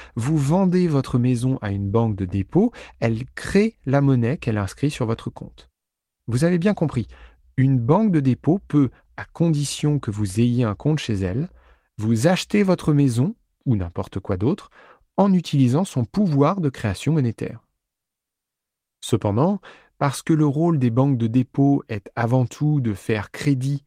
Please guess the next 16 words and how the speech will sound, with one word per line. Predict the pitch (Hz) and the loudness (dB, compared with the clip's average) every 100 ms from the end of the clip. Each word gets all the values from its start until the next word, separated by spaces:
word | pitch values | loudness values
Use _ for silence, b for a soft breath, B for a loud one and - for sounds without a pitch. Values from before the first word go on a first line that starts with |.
| _ | _
et | 127 117 | -4 -2
de | 107 | -2
toucher | - 131 - 135 | -4 -6 -4 -2
des | 113 101 95 | 0 -2 -4
intérêts, | 95 98 92 185 - _ B B B | -6 -6 -4 -4 -6 _ B B B
leur | 131 139 | -2 -2
planche | - 170 190 170 127 | 0 0 2 0 -2
à | |
promesses | - 113 101 131 180 | -2 -2 0 -2 -4
fonctionne | - - 117 - 113 104 - 110 | -8 -6 -6 -2 -4 -4 -8 -2
davantage | 127 170 151 120 104 135 170 - - | 0 2 0 0 -2 -2 -6 -10 -2
par | 156 151 | 0 2
le | 131 | 0
biais | 110 143 | 0 -2
du | 117 | -2
crédit | 117 - 139 101 120 | -8 -4 -2 -2 -10